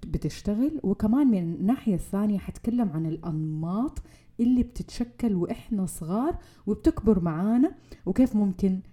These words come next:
نكسرها. عيدها مرة ثانية، الناحية الأولى حنتكلم عن الأعصاب والمخ، الناحية الثانية عن الأنماط. الناحية الأولى بتتمثل في ال-، الأعصاب والمخ.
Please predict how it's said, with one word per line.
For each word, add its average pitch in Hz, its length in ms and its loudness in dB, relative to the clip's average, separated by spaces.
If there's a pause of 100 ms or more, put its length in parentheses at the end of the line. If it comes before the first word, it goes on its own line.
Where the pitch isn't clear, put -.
(160)
نكسرها. - 520 -10 (560)
عيدها 180 500 2
مرة 151 300 -2
ثانية، 226 680 0
الناحية 214 480 2
الأولى 196 340 2
حنتكلم 175 680 -2
عن 175 220 0
الأعصاب 170 920 -8
والمخ، 156 600 -2 (260)
الناحية 202 380 -2
الثانية 233 720 0
عن 180 280 -2
الأنماط. 165 840 -8 (360)
الناحية 240 400 6
الأولى 202 500 2
بتتمثل 185 640 -2
في 180 520 -4
ال-، 156 400 -8
الأعصاب 147 500 -4
والمخ. 147 480 -4